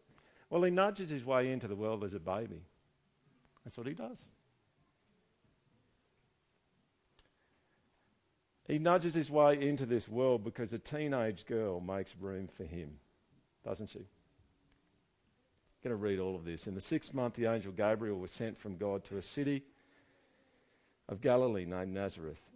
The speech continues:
to a virgin betrothed to a man whose name was Joseph of the hou-, of the house of David. And the virgin's name was Mary. And he came to her and said, 'Greetings, O favoured one, the Lord is with you.'"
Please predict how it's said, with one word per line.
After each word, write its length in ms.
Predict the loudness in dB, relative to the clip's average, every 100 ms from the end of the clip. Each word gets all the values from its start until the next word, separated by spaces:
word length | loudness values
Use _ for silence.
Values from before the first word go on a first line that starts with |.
| -8
to 100 | -6
a 40 |
virgin 380 | 0 0 0 -2
betrothed 460 | -6 -2 0 0 -2
to 100 | -4
a 40 |
man 260 | -4 -2 -2
whose 160 | -4 -4
name 220 | -4 -4
was 120 | -6
Joseph 480 | -2 -2 -2 -6 -10
of 80 | -8
the 120 | -4
hou-, 220 | 0 0 -2
of 140 | -4
the 80 | 0
house 280 | 0 0 -4
of 100 | -2
David. 460 | 0 0 -2 -8 -6
And 100 | -2
the 40 |
virgin's 460 | 2 2 2 -2 -2
name 200 | -2 -2
was 140 | -4
Mary. 460 | -2 0 0 -2 -6 _ _ _ _ _ -4
And 100 | -2
he 60 |
came 260 | 4 6 8
to 100 | 6
her 100 | 4
and 140 | 4
said, 200 | 4 4
'Greetings, 420 | 10 10 10 10 10
O 120 | 10
favoured 400 | 10 8 8 6
one, 320 | 4 2 4
the 80 | 6
Lord 240 | 8 8
is 140 | 8 10
with 260 | 8 8
you.'" 160 | -4